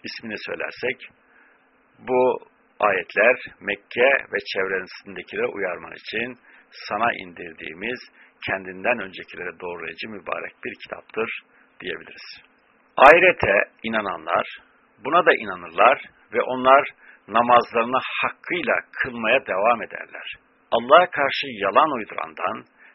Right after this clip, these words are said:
yahut kendisine hiçbir şey vahiy edilmemişken "Bana da vahyolundu." diyenden ve "Ben de Allah'ın indirdiği ayetlerin benzerini indireceğim." diyenden daha zalim kim var?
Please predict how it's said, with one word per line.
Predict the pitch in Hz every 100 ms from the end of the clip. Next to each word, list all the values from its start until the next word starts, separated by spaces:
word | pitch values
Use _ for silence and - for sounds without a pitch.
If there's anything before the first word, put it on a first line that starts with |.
| _
yahut | 110 123 135 135 - - _ -
kendisine | 120 120 120 - 131 113 -
hiçbir | - - - 175 175
şey | 135 120 101
vahiy | 110 135 117 110
edilmemişken | 101 143 165 107 90 - 78 90 - _ 82
"Bana | 104 160 170
da | 113
vahyolundu." | 95 117 139 - 90 82 78 80 -
diyenden | 87 78 73 85 95 - _ - - - -
ve | 113 127 - - - _
"Ben | - 147 185 160
de | 123 -
Allah'ın | 117 117 110 170 165
indirdiği | 139 127 113 123
ayetlerin | 117 110 117 113 113 113 110
benzerini | 104 107 104 110 110 110 -
indireceğim." | 107 92 98 147 120 101 87
diyenden | 82 80 78 85 95 127 - - - - _
daha | 92 - 156
zalim | 104 90 87 80 -
kim | - 135
var? | 85 -